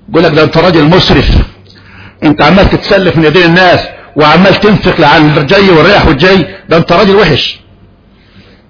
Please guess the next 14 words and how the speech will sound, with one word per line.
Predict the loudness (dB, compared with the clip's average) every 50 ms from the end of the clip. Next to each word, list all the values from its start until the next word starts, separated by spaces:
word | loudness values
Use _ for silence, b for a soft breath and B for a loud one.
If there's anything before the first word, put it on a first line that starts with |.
| _ _ _ _ _ -20 _ _ _ _ _ _ _ _ _ _ -20 -20 _ _ _ _ _ _ _ _ _ -20 _ _ _ _ -8 -4
ده | -4
قرون | -4 -2 -2 -2 0 2 0
السمان | 0 -2 -2 0 0 2 2 2 2
التخان، | 0 -2 -2 -4 -2 0 0 0 0 0 -2 -6 -10 -18 -20 -20 -20 -20 -20 -20 -20 -20 -20 -20 b b b b b b b b b b b b b b -14 -6 -6
الذين | -4 -2 0 0 0 0
يحلفون | 0 0 0 0 0 0 2 2 2
ولا | 2 2 2 2 0
يستحلفون، | -2 -2 -4 -4 -4 -4 -4 -2 -2 -2 -2 -4 -6 -10 -18 _ _ _ _ _ _ _ _ b b b b b b b b b b b b _ -4
الذين | -2 0 0 2 2 2 2 2 2
نص | 2 0 0 -2 -2 -2
في | -2 -2
الحديث | 0 0 0 0 0 0 0
الآخر | 0 2 0 0 0 0 -2
فيهم | 0 0 0 0 2 2 0 0 -2 -4